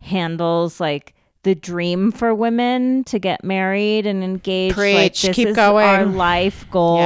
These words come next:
Speaker 2: Yes.
Speaker 1: is to do this. And I think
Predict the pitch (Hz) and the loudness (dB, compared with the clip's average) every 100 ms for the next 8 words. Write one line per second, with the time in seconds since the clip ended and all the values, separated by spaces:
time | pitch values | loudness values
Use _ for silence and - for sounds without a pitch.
0 | 190 226 247 220 214 - 214 220 214 202 | 4 4 4 2 0 -4 -4 0 0 2
1 | 233 277 311 - - - - - - _ | 0 2 0 -4 -14 -20 -20 -20 -20 _
2 | - 208 196 185 185 180 - - 190 - | -6 -2 -2 -2 -4 -8 -10 -4 -4 -2
3 | 214 214 226 | -4 -2 -4